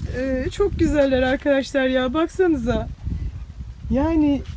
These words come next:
şu turuncusuna, pembesine, lilasına hepsinin farklı farklı renkleri var. Yani o kadar güzel ki. Bayılıyorum bunlara. Bak, kar topunun sesi geliyor oralardan bir yerden.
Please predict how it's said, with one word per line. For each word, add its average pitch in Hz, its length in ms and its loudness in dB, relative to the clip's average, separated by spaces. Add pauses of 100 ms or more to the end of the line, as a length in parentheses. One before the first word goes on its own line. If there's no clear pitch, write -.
(160)
şu - 140 -8
turuncusuna, 294 720 2
pembesine, 277 760 -2
lilasına 269 480 -2
hepsinin 320 440 -4
farklı 277 400 -6
farklı 262 380 -4
renkleri 240 440 -2
var. 196 180 0
Yani 220 300 0
o 214 80 -6
kadar 392 300 -6
güzel 339 380 -4
ki. 175 360 -4 (2250)
Bayılıyorum 294 640 2
bunlara. 170 480 -2 (1800)
Bak, 214 100 -16 (100)
kar 220 160 -4
topunun 226 340 -4
sesi 220 320 -8
geliyor 185 300 -2
oralardan 175 540 -4
bir 180 60 -6
yerden. 175 400 -4